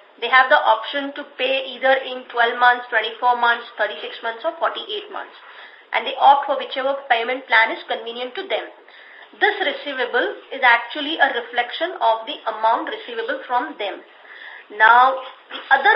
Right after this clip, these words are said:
part that you are talking of is the accounting part, which is on the revenue recognition, which is sitting on my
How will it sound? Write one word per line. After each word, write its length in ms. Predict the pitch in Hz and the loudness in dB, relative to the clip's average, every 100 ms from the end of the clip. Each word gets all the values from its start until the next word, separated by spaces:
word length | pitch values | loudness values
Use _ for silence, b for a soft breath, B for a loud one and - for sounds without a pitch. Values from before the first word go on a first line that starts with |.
| - | 4
part 320 | 277 247 214 220 | 8 8 6 2
that 160 | 226 | -6
you 80 | 247 | -4
are 120 | 247 247 | 2 4
talking 320 | 226 277 269 | 4 2 -4
of 260 | 226 226 226 - | 4 4 2 -4
is 160 | 226 - | -8 -2
the 160 | 247 233 226 - - | 4 6 4 0 -4
accounting 560 | - 254 285 349 359 349 | 2 2 2 2 2 6
part, 240 | 233 190 - - - - | 6 6 -2 -12 -20 -12
which 160 | 480 349 | -8 -2
is 80 | |
on 160 | 349 349 | 0 4
the 80 | 359 | 4
revenue 400 | 240 269 330 302 | 4 4 2 0
recognition, 640 | 269 262 269 247 220 160 - B B B - 269 | 0 -2 -4 -6 -6 -8 -14 B B B -16 -10
which 160 | 294 | -6
is 80 | 370 - | -6 -4
sitting 400 | 302 - 320 349 | -6 -4 -4 -2
on 320 | - 247 277 | 0 0 2
my 160 | 294 | 2